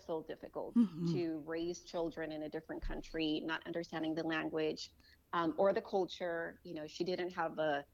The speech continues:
Speaker 1: a degree. She didn't have any formal education that she
Speaker 2: Mm-hmm.
Speaker 1: could rely on. Um, so, yes, I was born, um, in, in California,
Speaker 2: Mm-hmm.
Speaker 1: and my mother, I think when I was about,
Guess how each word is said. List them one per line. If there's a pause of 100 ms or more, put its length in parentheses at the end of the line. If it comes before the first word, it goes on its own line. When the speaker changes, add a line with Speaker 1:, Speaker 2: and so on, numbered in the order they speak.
(420)
Speaker 1:
a
degree.
She
didn't
have
any
formal
education
that
she
Speaker 2:
Mm-hmm.
Speaker 1:
could
rely
on. (440)
Um, (880)
so, (200)
yes, (140)
I
was (140)
born, (140)
um,
in, (580)
in
California, (100)
Speaker 2:
Mm-hmm. (120)
Speaker 1:
and (640)
my
mother,
I (100)
think
when
I
was
about,